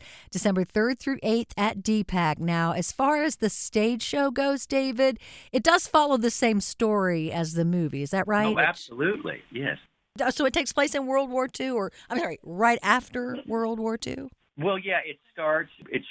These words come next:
Speaker 2: shows you World War Two in a second, you know, for a minute while they're at war. You meet, you meet the soldiers, you meet the general, uh,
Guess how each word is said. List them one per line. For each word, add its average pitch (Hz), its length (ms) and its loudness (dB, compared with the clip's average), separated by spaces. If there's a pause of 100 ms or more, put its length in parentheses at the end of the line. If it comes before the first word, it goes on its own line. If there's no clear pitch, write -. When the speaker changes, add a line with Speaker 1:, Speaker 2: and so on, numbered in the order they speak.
Speaker 2:
shows 139 300 4
you 127 340 -4
World 123 260 -4
War 120 200 -4
Two 123 260 -4
in 113 80 -6
a 104 140 -8
second, 113 300 -2
you 123 100 -6
know, 104 180 -4
for 117 140 -2
a 107 40 -4
minute 107 360 -4
while 110 260 2
they're 113 220 -4
at - 160 -10
war. 92 360 -10 (280)
You 117 160 -4
meet, 110 300 -4 (120)
you 110 140 -10
meet 104 280 -8
the 110 200 -4 (100)
soldiers, 104 420 -4
you 107 120 -4
meet 107 340 -8
the 117 80 -10
general, 101 540 -4 (440)
uh, 101 220 0